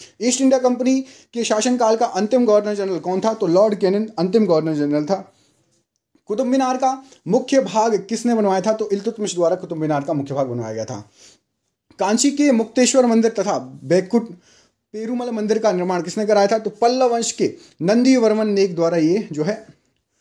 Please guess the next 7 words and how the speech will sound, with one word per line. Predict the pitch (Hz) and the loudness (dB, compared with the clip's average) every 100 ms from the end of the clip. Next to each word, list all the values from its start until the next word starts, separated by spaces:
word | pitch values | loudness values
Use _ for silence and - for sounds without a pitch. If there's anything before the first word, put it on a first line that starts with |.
| _ _ _ _ _ 135 | _ _ _ _ _ -8
अ, | |
मंदिरों | 135 135 151 185 208 208 | -4 -2 -2 2 2 0
का | |
निर्माण | 185 175 170 | 0 0 -2
कराया | 165 131 | -2 -2
गया | 123 117 | -2 -4
था। | 123 - | -8 -14